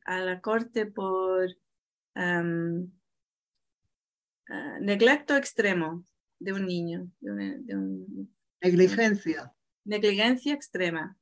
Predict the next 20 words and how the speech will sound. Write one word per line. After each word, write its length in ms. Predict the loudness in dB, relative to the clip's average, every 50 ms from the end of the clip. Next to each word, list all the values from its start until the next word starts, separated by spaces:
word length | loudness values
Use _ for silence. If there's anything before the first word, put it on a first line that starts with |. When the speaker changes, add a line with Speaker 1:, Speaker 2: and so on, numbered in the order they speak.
| _ _ _ _ _ _ _ _ -4
Speaker 1:
fue 120 | -2 0
el, 220 | 0 0 -2 -4 -6 -8
el 140 | -8 -8 -6
cargo 340 | -4 -4 -4 -4 -4 -6 -6
que 120 | -4 -4
le 100 | -6 -4
llegaron. 440 | -4 -4 -4 -4 -4 -6 -8 -10 _ _ _ _ _ _ _ _ _ _ _ _ _ _ _ 4
Em, 760 | 6 6 8 8 8 8 8 6 4 2 0 0 -2 -4 -4 -2
y 180 | 0 0 2
mi 140 | 2 2 4
padre 500 | 6 6 8 8 8 8 6 6 6 4
era, 320 | 6 6 6 6 6 4
no, 320 | 2 0 -4 -4 -4 -6 -6
ni 120 | -8 -8
siquiera 480 | -8 -10 -4 0 2 4 4 4 4 4
estaba 340 | 2 0 2 4 6 6 6
en 60 | 6
el 120 | 4 2
país, 360 | 0 -2 -2 -2 -4 -6 -8 -8
ni, 640 | -6 -4 -2 -2 -2 -2 -4 -6 -6 -8 -8 -8 -8